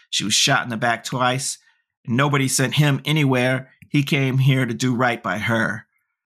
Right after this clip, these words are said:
Goring's partner is out there, and we understand if your boy, you boys are too afraid to tell us about him,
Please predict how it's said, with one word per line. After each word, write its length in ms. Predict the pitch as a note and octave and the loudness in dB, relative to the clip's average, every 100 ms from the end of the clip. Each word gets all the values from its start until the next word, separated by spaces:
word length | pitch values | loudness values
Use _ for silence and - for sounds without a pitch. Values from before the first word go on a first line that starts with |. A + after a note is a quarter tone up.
| - | -6
Goring's 440 | C#3 D3+ D3+ C#3 - | 0 2 2 0 -2
partner 380 | D#3 C#3+ B2 | 0 0 -2
is 140 | A2+ - | -8 -4
out 240 | - D3 C#3+ | -2 -2 -2
there, 280 | C#3 C3+ B2 | 0 2 0
and 240 | F#2 A#2 | -2 -4
we 100 | A#2+ | 0
understand 560 | C#3 C3 - B2 A#2+ A#2 | 0 0 -2 -2 -2 -2
if 280 | A2+ G#2 G2+ | -4 -4 -2
your 120 | A2 | -2
boy, 420 | G#2+ C3 C3 B2+ | 0 2 2 2
you 160 | C#3 B2+ | 0 0
boys 360 | B2+ B2 A#2+ | 2 0 0
are 40 | A2+ | -4
too 240 | - C#3+ | -4 -4
afraid 320 | A#2+ B2+ A#2+ G#2+ | -2 -2 -4 -4
to 60 | |
tell 260 | G#2+ E3+ E3+ | -2 -2 0
us 140 | D#3+ | -4
about 280 | D#3 D#3 D3+ | -2 0 0
him, 220 | D#3 D3 | -2 -6